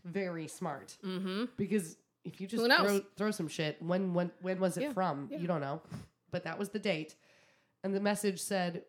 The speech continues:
Speaker 1: "We are stuck here at the waterfall. Get help, please."
Speaker 2: Manners.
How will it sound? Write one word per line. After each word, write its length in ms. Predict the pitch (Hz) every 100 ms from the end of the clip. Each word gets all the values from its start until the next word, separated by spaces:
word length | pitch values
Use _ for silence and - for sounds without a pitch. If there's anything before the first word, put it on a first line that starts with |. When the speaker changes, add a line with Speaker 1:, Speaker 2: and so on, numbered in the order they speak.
| -
Speaker 1:
"We 200 | 208 220
are 160 | 208
stuck 380 | 202 - 233 240
here 400 | - 233 208 202 196
at 140 | 180
the 80 | 175
waterfall. 800 | 170 190 196 - 160 147 143 - 165
Get 180 | 147 190
help, 380 | 131 139 139 - - _
please." 540 | - 165 151 - - - _ _ _ _ _ _ _ _
Speaker 2:
Manners. 480 | 160 151 151 185